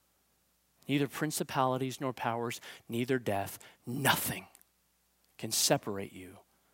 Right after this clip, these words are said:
from the love of Christ, which is, which is in Christ Jesus our Lord. Nothing. For he is kind.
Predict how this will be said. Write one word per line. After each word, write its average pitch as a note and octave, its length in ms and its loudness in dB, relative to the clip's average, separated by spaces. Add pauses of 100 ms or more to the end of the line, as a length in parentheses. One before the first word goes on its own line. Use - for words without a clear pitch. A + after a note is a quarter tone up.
(300)
from G#2+ 200 -8
the G2+ 80 -4
love G#2+ 560 -2
of - 120 -12
Christ, F#2+ 460 -6
which - 200 -8
is, F#2+ 100 -8 (200)
which A#2 200 -4
is G2 100 -6
in F#2+ 100 -10
Christ - 500 -4
Jesus G#2 480 -8 (100)
our G2+ 320 -8 (280)
Lord. - 420 -14 (760)
Nothing. - 400 -8 (1160)
For - 160 -6
he B2 300 0
is - 220 -8
kind. G#2 360 -8